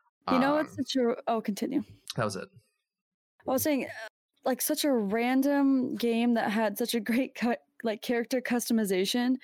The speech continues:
Speaker 1: was U F C.
Speaker 2: I can
Speaker 1: They
Speaker 2: see that.
Speaker 1: had, like, a really decent way to customize your character. Not only, um, could you do their face, their body type,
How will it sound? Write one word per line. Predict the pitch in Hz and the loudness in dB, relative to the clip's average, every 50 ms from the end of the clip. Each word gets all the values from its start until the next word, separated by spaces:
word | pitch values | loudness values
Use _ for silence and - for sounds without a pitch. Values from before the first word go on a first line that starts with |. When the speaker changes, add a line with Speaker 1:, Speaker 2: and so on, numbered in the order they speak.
| - - - - - - | -10 -20 -20 -14 -6 -4
Speaker 1:
was | 233 233 196 208 | -2 -2 0 2
U | 240 226 | 0 0
F | 208 - | 0 -2
C. | - - - - - - _ _ _ _ _ _ _ _ _ _ _ _ _ _ _ _ _ _ _ _ _ _ _ _ _ _ _ _ _ _ - - - - | -4 -4 -4 -6 -8 -12 _ _ _ _ _ _ _ _ _ _ _ _ _ _ _ _ _ _ _ _ _ _ _ _ _ _ _ _ _ _ -20 -16 -12 -6
Speaker 2:
I | |
can | 135 | -2
Speaker 1:
They | 233 254 | -2 0
Speaker 2:
see | 262 262 285 | 0 2 2
that. | 277 277 269 262 | 2 2 0 0
Speaker 1:
had, | - - _ _ _ _ _ _ | -2 -6 _ _ _ _ _ _
like, | - 254 247 - | -4 -4 -2 0
a | 190 247 | 0 0
really | 226 202 214 247 269 277 269 302 294 254 | 0 2 2 2 2 2 2 2 2 0
decent | 202 196 - 247 247 262 269 - - 254 240 240 233 220 - _ _ _ _ - | -2 -2 -2 0 2 2 2 0 0 0 0 0 0 -2 -4 _ _ _ _ -6
way | - 214 226 233 226 226 220 220 220 - - - | -2 0 0 0 2 2 2 2 0 0 -2 -4
to | - - 233 226 226 226 220 202 - - _ _ _ _ _ _ _ _ _ _ _ - | -2 0 2 4 4 4 2 2 0 -4 _ _ _ _ _ _ _ _ _ _ _ -8
customize | - - 269 262 - 269 254 262 254 247 208 214 | -4 -2 -2 0 0 0 0 2 0 0 0 0
your | 220 226 226 | 0 0 -2
character. | 214 - - 247 240 240 240 214 - 240 233 233 233 | -2 -2 -2 0 0 0 -2 -2 -2 -2 0 0 2
Not | 233 233 247 254 254 | 2 2 2 0 0
only, | 262 254 254 247 247 240 233 226 208 - - - - - _ _ _ _ - | 2 2 2 2 2 2 2 0 -2 -4 -10 -20 -20 -20 _ _ _ _ -6
um, | - 214 208 208 190 196 190 190 _ _ _ _ _ _ _ - | -4 -2 0 0 0 -2 -2 -4 _ _ _ _ _ _ _ -4
could | - 202 | -2 0
you | 214 196 | 0 2
do | 220 208 | 2 0
their | 190 147 | 0 -2
face, | - - 240 226 240 247 - - | -2 -2 0 0 0 0 0 -2
their | - 220 202 190 | -2 -2 -2 0
body | 165 208 214 220 226 226 | 0 0 0 0 0 0
type, | - - 233 233 226 226 220 - | 0 0 0 0 2 0 0 -2